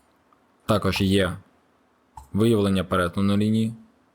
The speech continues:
Тут ми бачимо також правило в кадрі. За те, що я і казав по налаштуванню, знову ж таки. Кожне перше спрацювання правила буде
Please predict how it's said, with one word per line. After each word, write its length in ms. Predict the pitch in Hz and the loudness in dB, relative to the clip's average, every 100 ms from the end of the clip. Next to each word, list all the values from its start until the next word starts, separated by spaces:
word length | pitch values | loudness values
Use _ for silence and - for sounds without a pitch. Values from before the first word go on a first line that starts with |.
| - | -8
Тут 140 | 104 | -2
ми 120 | 101 | 0
бачимо 400 | 92 95 - 92 | 0 -2 -2 -4
також 300 | 92 87 87 | -4 -6 -8
правило 380 | - 101 92 98 | -2 0 2 0
в 80 | 101 | -2
кадрі. 380 | 120 113 135 147 _ _ _ _ _ _ _ _ _ _ _ _ _ _ _ - | -2 -2 -4 -8 _ _ _ _ _ _ _ _ _ _ _ _ _ _ _ -8
За 180 | 101 101 | -2 0
те, 140 | 101 | 0
що 160 | 98 98 | -2 0
я 180 | 92 95 | 0 0
і 60 | |
казав 420 | 95 98 98 95 101 - | -2 -2 0 -2 -6 -8
по 100 | 95 | -4
налаштуванню, 600 | 95 92 - 95 92 90 | -2 -2 -2 -2 -2 -2
знову 240 | 90 87 | -4 -6
ж 100 | 92 | -6
таки. 260 | - - 131 - - - - - _ _ _ _ | -8 -8 -8 -10 -20 -20 -20 -20 _ _ _ _
Кожне 600 | - 120 110 98 95 92 - _ _ _ - | 0 2 2 0 -2 -4 -10 _ _ _ -2
перше 320 | 113 98 104 | -2 -2 -4
спрацювання 680 | - 104 98 107 101 95 87 | -4 -2 -2 0 0 0 -2
правила 460 | - 104 95 90 | -2 0 2 0
буде 560 | 85 87 98 92 90 90 | -2 -2 0 0 0 -4